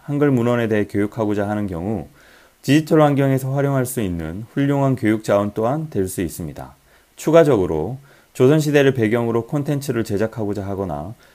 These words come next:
콘텐츠 제작에 있어 조선시대에 대한 고증이 필요한 문화산업 영역의 종사자에게도 유용한 참고 자료가 될 수 있습니다. 이와 같이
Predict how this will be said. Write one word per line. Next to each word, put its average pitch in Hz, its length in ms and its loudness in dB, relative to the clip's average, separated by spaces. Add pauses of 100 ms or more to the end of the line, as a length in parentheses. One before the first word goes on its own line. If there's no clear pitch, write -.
(140)
콘텐츠 156 460 -2
제작에 120 420 2
있어 90 520 -4
조선시대에 117 580 0
대한 104 260 0
고증이 110 420 -2
필요한 107 420 -2
문화산업 107 540 -2
영역의 95 340 -4
종사자에게도 90 920 -4 (440)
유용한 110 500 2
참고 135 340 -2
자료가 117 440 0
될 92 200 -4
수 92 160 -6
있습니다. 73 540 -10 (1500)
이와 135 260 12
같이 131 560 6